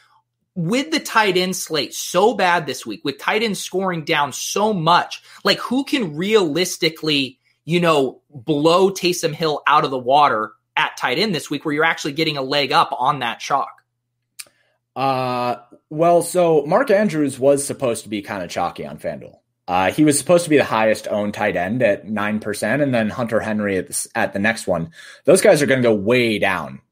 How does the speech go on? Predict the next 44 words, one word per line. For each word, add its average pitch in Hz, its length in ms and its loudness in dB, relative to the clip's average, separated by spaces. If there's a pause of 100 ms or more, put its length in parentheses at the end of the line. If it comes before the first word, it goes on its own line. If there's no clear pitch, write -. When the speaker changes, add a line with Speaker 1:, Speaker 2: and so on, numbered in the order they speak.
(100)
Speaker 2:
in, 110 100 0
in 113 200 -4
that. 87 280 -4
And 135 300 0
you, 156 100 2
you 165 160 4
can 180 80 2
pretty 208 160 4
much 165 180 2
just 131 180 -4
cut - 240 -2
every 117 280 0
other 107 180 0
tight 110 220 -2
end 101 240 -2
ownership 104 420 -6
in 95 60 -2
half. 95 460 -4 (460)
Um, 110 460 2
T 175 140 -2
J 175 100 4
Hockenson 139 520 0
is 147 120 0
in 139 80 0
a 123 40 -2
good 113 180 0
spot - 360 0
for 107 80 -6
Detroit. 170 600 2
I 107 80 -2
think 123 280 -2
that, 107 320 4
you 147 60 0
know, 131 100 2
we 127 100 2
already 135 180 4
talked 110 240 -4
about 113 240 0
Logan 107 240 -2
Thomas 113 400 -6
being 107 240 -6
under 101 160 -6
the 95 80 -8
radar. 104 480 0